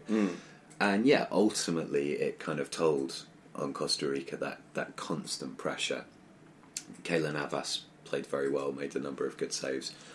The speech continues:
Speaker 2: Really, really harshly singled out by the commentary team for feigning an injury after he got a
Speaker 1: Mm.
Speaker 2: head in the back of the head
Speaker 1: In
Speaker 2: in
Speaker 1: the
Speaker 2: his,
Speaker 1: jaw.
Speaker 2: in his windpipe and jaw. And
Speaker 1: Yeah, that looked
Speaker 2: it's like,
Speaker 1: painful.
Speaker 2: "Oh, good goalkeeping, bad play acting."
Speaker 1: Yeah.
Speaker 2: It's like they obviously hadn't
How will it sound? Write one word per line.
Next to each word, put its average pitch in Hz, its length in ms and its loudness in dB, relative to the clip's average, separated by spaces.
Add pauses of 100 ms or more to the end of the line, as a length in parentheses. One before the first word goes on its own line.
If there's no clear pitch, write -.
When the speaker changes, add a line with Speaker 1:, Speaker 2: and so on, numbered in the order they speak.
(140)
Speaker 2:
Really, 90 480 8
really 76 440 4
harshly 73 500 0
singled 69 400 0
out - 220 -2
by 67 160 -2
the 69 160 2
commentary 71 500 -4
team 69 280 -2
for 67 300 -2 (520)
feigning 73 400 2
an 73 80 0
injury 67 400 -2
after 69 260 -2
he 67 60 0
got - 280 0
a 71 60 0 (140)
Speaker 1:
Mm. 113 440 0 (280)
Speaker 2:
head - 360 2
in 67 120 -2
the - 80 -8 (500)
back - 180 2
of 71 60 -4
the 71 80 0
head 76 160 2
Speaker 1:
In 117 80 8
Speaker 2:
in 110 40 6
Speaker 1:
the 104 60 4
Speaker 2:
his, 107 200 6
Speaker 1:
jaw. 113 160 12
Speaker 2:
in 87 80 10
his - 160 2
windpipe 76 720 0
and 71 160 -4
jaw. - 260 4
And 107 120 0
Speaker 1:
Yeah, 104 440 8
that 95 180 2
looked - 240 2
Speaker 2:
it's - 80 2
like, 117 140 8
Speaker 1:
painful. 85 300 8
Speaker 2:
"Oh, 82 40 -2 (160)
good 101 160 8
goalkeeping, 82 680 4
bad 71 320 0
play 76 260 2
acting." - 460 -8
Speaker 1:
Yeah. 101 180 6
Speaker 2:
It's 92 120 4
like 65 140 2
they 78 140 6
obviously 71 340 -2
hadn't - 340 -8